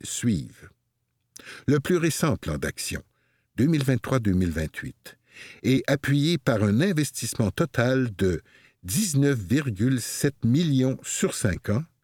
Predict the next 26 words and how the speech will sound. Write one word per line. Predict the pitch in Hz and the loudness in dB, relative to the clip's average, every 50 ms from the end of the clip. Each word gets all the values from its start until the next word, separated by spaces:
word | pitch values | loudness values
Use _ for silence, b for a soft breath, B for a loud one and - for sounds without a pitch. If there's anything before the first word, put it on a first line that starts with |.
| _ _ B B B B B B B B B B B | _ _ B B B B B B B B B B B
auquel | - 147 143 - 220 214 185 | 0 0 2 2 0 0 0
s'ajoutent | - - - 135 110 98 110 131 123 - - - _ | 0 0 2 2 2 2 2 0 0 -2 -8 -18 _
quatre | - - - - - 147 | -2 -2 0 2 2 4
millions | 135 120 101 92 98 98 101 147 180 b b b b b b b b _ | 4 4 4 2 2 2 2 0 -2 b b b b b b b b _
pour | - 123 104 98 | -2 0 2 2
renforcer | 123 202 233 - - 165 147 - - - - 160 156 | 2 0 0 0 -2 -2 -2 -2 -4 -4 -2 0 0
la | 123 92 - | 0 0 -2
capacité | - - 170 - 160 139 - - - 98 - - 113 98 | -2 -2 0 0 0 -2 0 -2 -4 -4 -2 0 0 0
de | 73 71 73 | 0 -2 -6
coordination | - - 180 175 131 90 92 85 90 87 92 87 85 - - - 156 | -2 0 0 0 2 0 -2 -2 0 0 0 0 -2 -2 -2 -2 -2
de | 131 95 | 0 0
l'action | 87 87 90 87 - - - 139 131 | 0 0 -2 -2 -4 -2 -2 0 0
gouvernementale. | 101 95 113 120 113 98 95 85 78 71 - - - - - - - - - - _ _ B B B B B B B B B B B B - | 0 2 2 2 2 2 0 0 -2 -2 -4 -6 -8 -8 -8 -10 -12 -16 -18 -20 _ _ B B B B B B B B B B B B 0
Il | 139 151 147 | 2 4 4
mobilise | 156 165 185 175 170 170 160 175 190 190 185 156 98 87 | 4 4 4 4 2 2 2 2 2 2 0 -2 0 0
vingt-cinq | 107 175 226 214 - - 175 175 156 - - | 0 2 2 0 0 0 0 0 0 0 2
ministères | 117 110 110 101 - - - 117 123 127 120 110 - - _ - | 2 4 4 2 2 0 2 2 2 2 2 0 -4 -10 _ -2
et | 113 104 - _ | -2 -2 -2 _
organismes | - 135 120 113 113 104 107 110 120 123 - - 98 82 | -2 -2 2 2 2 4 4 4 2 2 0 0 -2 -2
gouvernementaux. | 76 80 107 113 117 110 101 98 92 85 78 71 71 - - - - - - - _ _ _ _ _ _ _ _ _ _ _ _ _ _ _ _ _ _ _ _ _ _ _ b b b b b b b b b b b b b _ - | 0 0 2 2 4 4 2 2 2 2 0 -2 -4 -6 -10 -12 -14 -14 -14 -18 _ _ _ _ _ _ _ _ _ _ _ _ _ _ _ _ _ _ _ _ _ _ _ b b b b b b b b b b b b b _ -2
Création | - 139 151 147 135 127 - - - 147 180 175 | 0 2 4 4 4 2 0 0 0 0 2 2
en | 135 | 2
novembre | 107 98 82 98 95 92 78 87 82 | 2 2 2 2 0 0 0 -2 -2
deux | 73 98 95 | 0 0 0
mille | 90 90 90 82 85 | 2 2 0 0 0
onze | 95 120 147 165 160 - - | 0 0 0 0 -2 -6 -10